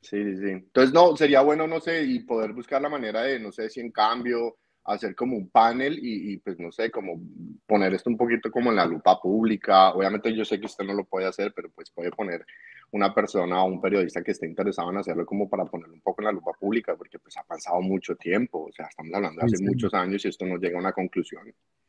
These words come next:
Speaker 2: Sí, señor.
Speaker 1: Es solamente
Speaker 2: Eh,
Speaker 1: una sugerencia, pueden poner a
Speaker 2: eh,
Speaker 1: Daniel
Speaker 2: me pa-,
Speaker 1: Prado,
Speaker 2: me,
Speaker 1: pueden poner también
Speaker 2: me,
Speaker 1: Gloria
Speaker 2: me parece
Speaker 1: Cuartas,
Speaker 2: una
Speaker 1: no sé si
Speaker 2: sugerencia, sí, señor, y creo que, y creo que debemos hacerla pronto.
Speaker 1: Sí.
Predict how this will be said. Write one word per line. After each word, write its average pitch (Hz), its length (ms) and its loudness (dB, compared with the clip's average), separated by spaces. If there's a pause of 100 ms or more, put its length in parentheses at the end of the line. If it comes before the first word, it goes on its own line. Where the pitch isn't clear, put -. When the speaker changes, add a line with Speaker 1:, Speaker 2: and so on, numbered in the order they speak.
(180)
Speaker 2:
Sí, 113 240 -2
señor. 135 420 -2
Speaker 1:
Es 135 120 6
solamente 156 340 8
Speaker 2:
Eh, 165 60 -2
Speaker 1:
una 160 80 2
sugerencia, 131 580 2
pueden 110 200 0
poner 131 260 2
a - 20 12
Speaker 2:
eh, 170 60 12
Speaker 1:
Daniel 120 200 2
Speaker 2:
me 170 120 8
pa-, 135 100 4
Speaker 1:
Prado, 120 460 6
Speaker 2:
me, 107 60 -14
Speaker 1:
pueden 98 200 -8
poner 113 260 -6
también 107 320 -4
Speaker 2:
me, 107 200 -4
Speaker 1:
Gloria 120 320 4
Speaker 2:
me 123 80 0
parece 135 240 10
Speaker 1:
Cuartas, 196 180 10
Speaker 2:
una 202 140 8
Speaker 1:
no 202 100 8
sé 202 60 2
si 214 40 8
Speaker 2:
sugerencia, 151 580 8 (220)
sí, 139 220 4
señor, 175 380 6 (480)
y 135 140 0
creo 151 300 12
que, 165 180 4
y 151 140 8
creo 143 200 10
que 170 260 8 (100)
debemos 139 340 8
hacerla 123 340 2
pronto. - 360 -6 (1500)
Speaker 1:
Sí. 98 180 -6